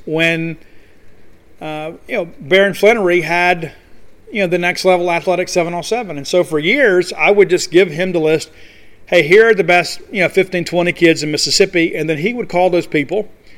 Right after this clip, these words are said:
and he would put a team together. Well, then a lot of times those, those kids would go, and there'll only be a half a dozen of them that would go. They'd get invited, and then they would just kinda get thrown in as extra players with other teams. And so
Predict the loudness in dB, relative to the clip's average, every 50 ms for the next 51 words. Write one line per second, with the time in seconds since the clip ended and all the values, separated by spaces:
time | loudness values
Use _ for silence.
0 | -20 -20 -20 -20 -20 -18 -8 -6 0 0 2 2 2 2 0 -2 -2 0 0 0
1 | 0 0 -2 -6 -8 -10 -10 -8 -6 -4 -2 0 0 0 0 0 0 -2 -2 -2
2 | -4 -2 -4 -4 0 0 0 0 0 0 -2 -2 -2 0 2 2 2 2 0 -2
3 | -4 -4 -2 0 0 2 4 4 4 2 0 0 -2 -2 -2 -2 -2 -2 -2 -2
4 | -2 -2 -4 -4 -4 -4 -2 0 2 2 0 0 -2 -2 -2 -2 -2 -4 -8 -8
5 | -6 -6 -6 -2 0 0 2 2 0 0 0 -2 -2 -2 -4 -4 -4 0 2 2
6 | 4 2 2 0 -4 -8 -16 -20 -20 -20 -20 -20 -20 -20 -20 -20 -20 -10 -6 -4
7 | 0 0 0 2 2 2 2 2 0 -2 -2 -2 -4 -2 -2 -4 -2 -2 -2 0
8 | 0 0 0 -2 -6 -20 -20 -20 _ -20 -20 -20 -20 -20 -20 -20 -20 -20 -20 -20
9 | -18 -8 -4 -2 -2 0 0 0 0 0 0 -2 -2 -2 0 0 0 0 -4 -12
10 | -8 0 2 4 4 6 4 4 2 0 -2 -4 -2 -4 -4 -2 -2 -2 -2 -2
11 | -2 -2 -4 -4 -2 -2 0 0 -2 -4 -6 -10 -12 -14 -16 _ -20 -20 -20 -20
12 | -20 -20 -20 -20 -20 -20 -20 -20 -14 -12 -8 -6 2 4 4 6 6 4 0